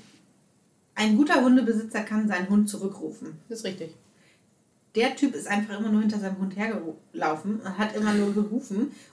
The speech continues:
Speaker 1: Und dieser Hund hat sich wahrscheinlich gedacht, „Haha, du kriegst mich eh nicht.“
Speaker 2: <laughs> Ja.
Speaker 1: Und
Speaker 2: Ehrlich.
Speaker 1: ist halt immer im Kreis der Besitzer hinterher. Und er hat es nicht geschafft, seinen Hund zu stoppen,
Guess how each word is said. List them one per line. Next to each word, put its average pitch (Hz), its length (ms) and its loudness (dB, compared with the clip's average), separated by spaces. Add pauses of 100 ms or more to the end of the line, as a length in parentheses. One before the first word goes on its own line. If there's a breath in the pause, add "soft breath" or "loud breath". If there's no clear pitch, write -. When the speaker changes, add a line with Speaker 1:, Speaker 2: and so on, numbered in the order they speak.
Speaker 1:
Und 214 140 2
dieser 190 260 0
Hund 240 200 4
hat - 120 0
sich 196 120 -10
wahrscheinlich 196 300 -6
gedacht, - 240 -2
„Haha, 220 340 2
du 196 100 -6
kriegst 233 220 -4
mich 202 160 -6
eh 233 120 -4
nicht.“ 202 240 2
Speaker 2:
<laughs> 262 140 6
Ja. 254 100 8 (920 loud breath)
Speaker 1:
Und 214 80 2
Speaker 2:
Ehrlich. 214 220 6
Speaker 1:
ist 202 120 2
halt 214 160 2 (240)
immer 247 260 0
im 233 60 -4
Kreis 262 420 -2
der 196 400 -8
Besitzer 208 320 -8
hinterher. 190 440 -4 (360 loud breath)
Und 208 80 -2
er 202 60 2
hat - 80 -4
es - 120 -8
nicht 196 180 -6
geschafft, 226 400 -10
seinen 185 200 -8
Hund 247 180 -4
zu 240 80 -10
stoppen, 190 580 -8